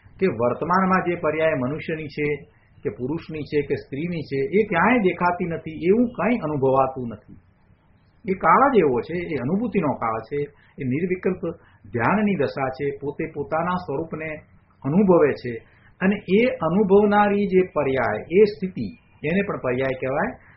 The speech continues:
પણ એ અનુભવે છે ત્યારે જેને અનુભવે છે એ કંઈ બદલાતું નથી. પોતાના આત્માને અનુભવનારી જે પર્યાય છે એ એક પર્યાય, બીજા સમયની બીજી પર્યાય ત્યારે પણ એ આત્માને અનુભવે છે,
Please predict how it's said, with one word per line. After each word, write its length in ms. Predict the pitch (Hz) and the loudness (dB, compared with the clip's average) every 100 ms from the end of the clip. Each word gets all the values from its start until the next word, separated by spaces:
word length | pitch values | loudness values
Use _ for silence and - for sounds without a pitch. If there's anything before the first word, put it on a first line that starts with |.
| - _ _ _ | -20 _ _ _
પણ 120 | 190 202 | -2 4
એ 160 | 214 | 4
અનુભવે 640 | 220 139 151 208 220 220 226 | 4 2 2 6 6 6 4
છે 280 | 233 233 254 | 2 2 2
ત્યારે 720 | - _ - 143 160 196 220 | -4 _ 0 2 6 8 8
જેને 340 | 202 214 220 226 | 8 6 6 2
અનુભવે 520 | 175 185 190 208 214 | 0 2 4 6 4
છે 340 | 214 220 214 - | 4 4 2 0
એ 140 | 196 | 0
કંઈ 180 | 247 262 | 2 2
બદલાતું 500 | 254 220 247 247 247 | 2 4 2 2 0
નથી. 320 | 226 - - - - _ _ - _ _ _ _ _ _ | -2 -6 -12 -20 -20 _ _ -20 _ _ _ _ _ _
પોતાના 640 | 131 143 151 160 170 151 | -10 -4 -2 0 2 2
આત્માને 420 | 139 - 156 160 151 | 0 -2 -6 -6 -6
અનુભવનારી 880 | 131 120 131 151 151 147 151 156 | -4 2 4 4 2 0 0 -2
જે 180 | 143 143 | -4 -4
પર્યાય 400 | 117 117 160 208 | -4 0 4 4
છે 360 | 202 135 101 98 - - _ _ | 4 0 -6 -8 -18 -20 _ _
એ 40 | 147 | -6
એક 340 | 151 208 208 | 4 4 4
પર્યાય, 340 | 147 135 131 123 | 0 0 0 -2
બીજા 240 | 147 170 | -2 -2
સમયની 400 | 165 160 160 156 | -2 -4 -6 -4
બીજી 260 | 147 160 208 | -4 -2 -2
પર્યાય 340 | 156 151 131 | 0 0 -2
ત્યારે 300 | - 127 175 196 | -2 0 0 0
પણ 100 | 180 | 0
એ 40 | |
આત્માને 420 | 156 - 139 135 | 0 -2 -4 -2
અનુભવે 380 | 127 120 120 120 | -2 -2 -2 -2
છે, 160 | 117 | -6